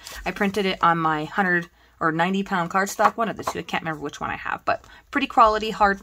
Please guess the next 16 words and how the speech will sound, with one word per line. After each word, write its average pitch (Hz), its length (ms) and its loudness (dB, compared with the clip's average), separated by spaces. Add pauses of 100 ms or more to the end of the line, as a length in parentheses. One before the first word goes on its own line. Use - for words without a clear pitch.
(160)
cardstock 202 600 2
there. 165 280 -2 (540)
I 196 120 4
have 170 460 0
a 170 140 -4
full 294 480 2
sheet 240 320 -2
here 208 140 0
of 180 220 0
stickers 302 460 0
that 247 120 2
I 208 60 2
picked 214 260 -8
up - 180 -4
from 196 220 0
Joann's, 190 840 0